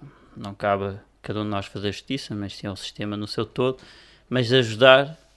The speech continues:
a que se faça justiça. Hum, fui cultivando o, o bichinho, hum, depois de cultivar o bicho, ao fim e ao cabo, tive,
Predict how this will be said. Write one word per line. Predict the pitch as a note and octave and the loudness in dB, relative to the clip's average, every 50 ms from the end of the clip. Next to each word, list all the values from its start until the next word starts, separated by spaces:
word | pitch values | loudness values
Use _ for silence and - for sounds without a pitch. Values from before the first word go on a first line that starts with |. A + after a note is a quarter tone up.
| _ _ _ | _ _ _
a | - _ | -20 _
que | - - | -18 -18
se | - | -10
faça | - - A#2 G#2+ - - A2+ | -2 0 0 0 0 -2 -8
justiça. | G#2 - - - - - - - F3 D#3 _ _ _ - - - - - - _ _ _ _ _ - - - | -8 -8 -10 -10 -12 -12 -12 -14 -16 -18 _ _ _ -20 -20 -20 -20 -20 -20 _ _ _ _ _ -20 -16 -8
Hum, | - A#2 A2+ A2+ A2+ A2+ A2+ A2+ A2 A2 A2 A2 | -4 0 0 0 2 0 -2 -2 -2 -4 -6 -8
fui | - - C#3 C3 | -4 -2 -2 0
cultivando | - B2 A2 G#2+ A#2+ G#2+ G#2+ A2 A2 G#2+ G#2+ G#2 G#2 | 0 -2 -2 -2 -2 0 0 0 0 0 -2 -2 -4
o, | G#2 G#2 G#2 G#2 G#2 G#2+ A2+ A2+ G#2+ | -4 -6 -6 -6 -8 -8 -8 -6 -6
o | |
bichinho, | G#2 G#2+ G#2 - - - C3 C#3 D#3 D#3+ D#3+ E3 - _ _ _ _ _ _ _ _ _ _ - - C3 A#2 A#2 A#2 A2+ A2+ | -4 -4 -6 -6 -2 -2 -2 0 0 -2 -6 -8 -10 _ _ _ _ _ _ _ _ _ _ -10 -4 -2 0 0 0 0 -2
hum, | A2+ A2+ A2+ A2+ C#3 - _ - - - - _ _ _ _ _ _ _ - _ _ _ _ _ - - - | -4 -6 -8 -10 -12 -14 _ -20 -20 -20 -20 _ _ _ _ _ _ _ -20 _ _ _ _ _ -20 -16 -12
depois | - A#2+ A2 - - C3+ B2 | -10 -10 -8 -4 -2 -2 -2
de | - - | -4 -6
cultivar | - B2 A2 - C3+ B2 A2 B2 A#2+ A2+ A2+ | -8 -8 -6 -4 -4 0 4 6 6 6 6
o | A#2 A#2 A2+ | 4 0 -2
bicho, | A2 A#2+ A#2+ A#2+ - - - C3 B2 A#2+ A#2 A#2 | -2 -4 -4 -6 -8 -10 -10 -8 -8 -4 -4 -4
ao | A#2+ | -4
fim | A2+ - B2 | -4 -2 -2
e | |
ao | A#2 A#2 | -2 -2
cabo, | A2+ - - A#2 A2+ A#2 A2 A2 A#2+ A#2+ A#2 A#2+ - - - - - - - _ _ _ | -2 2 4 6 6 6 4 0 -6 -8 -8 -8 -12 -18 -20 -20 -20 -20 -20 _ _ _
tive, | - - A#2 A2+ G#2+ G#2 | -8 -4 -2 -2 -2 -2